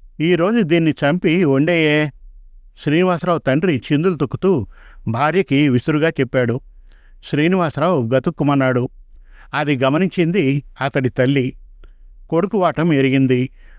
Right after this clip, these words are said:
పైగా తను ఒక తల్లి కావడం మూలంగా, చాలండి, ఇంత కాడ నుంచి మన మధ్య తిరుగుతూ పెరిగింది ఇది. అలాంటి దాన్ని చంపేసి తినడమా? ఛా! కొడుకునే చూస్తూ చెప్పింది భర్తకు. "ఇంకెన్నాడు సాకుతావు?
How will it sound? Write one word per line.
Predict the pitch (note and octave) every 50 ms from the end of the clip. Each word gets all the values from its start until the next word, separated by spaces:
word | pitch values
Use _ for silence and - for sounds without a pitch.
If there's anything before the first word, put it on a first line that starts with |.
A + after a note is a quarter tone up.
| - - -
పైగా | D3+ D3+ D#3+ D#3+ E3+ G3 G#3+
తను | G#3+ - E3 D#3+ D#3
ఒక | C#3+ B2+ B2
తల్లి | C3 - C#3+ C3 C#3 E3+
కావడం | F3 - D#3+ D3+ C#3+ C#3+ C3+
మూలంగా, | C3 C3 C3 B2 B2 B2 C3+ D#3+ D3 A2 F#2+ - - - - - - - - -
చాలండి, | C#3+ C3 D3 E3 E3 D#3 D3 D3 C#3+ C#3 C#3 C3 - - - - - - - -
ఇంత | D3+ E3+ F3 D#3+
కాడ | E3 - - C3 C#3 D#3
నుంచి | F#3+ F3 D#3+ C#3 - G3
మన | F3+ D3+ C#3+ C#3
మధ్య | C#3+ C#3+ B2+ D#3+ F3+
తిరుగుతూ | - - D3 D3 C#3 B2 - F3+
పెరిగింది | F3 - C#3+ C3+ C#3 C#3+ C#3 C3+
ఇది. | C3+ B2 B2+ B2 B2 A#2+ - - - - - - - -
అలాంటి | B2 C#3+ D3 D3+ D3+ C#3 D3
దాన్ని | B2+ C3+ C3+ C#3+ C#3+ D#3 C#3+
చంపేసి | C3 - - C3 B2+ C3+ E3 D3+ C#3 - C3 C3+ D3
తినడమా? | - - C3+ C3 C3+ C#3+ C#3 C3+ A#2+ G#2+ F#2 - - - - - - - - D3+
ఛా! | D3 D3 D#3 - - - - - - - - - - -
కొడుకునే | - D#3 D#3+ D#3+ - F3+ F#3+ G3+
చూస్తూ | F#3+ - D#3 D3+ - - F3+
చెప్పింది | D#3 B2+ C#3+ A#2 - C#3+ D#3 F3+ E3 B2+ A2 - - - -
భర్తకు. | A#2 B2+ B2+ - - C3 A#2 A#2+ A#2 B2+ - - - - - - - - - - - - -
"ఇంకెన్నాడు | D#3 F3 F3+ - F3 D3 C3 C3+ D3 F#3+ G#3
సాకుతావు? | F3+ - E3 D#3+ - - - D#3+ D3+ C#3+ C3 A#2+ G2+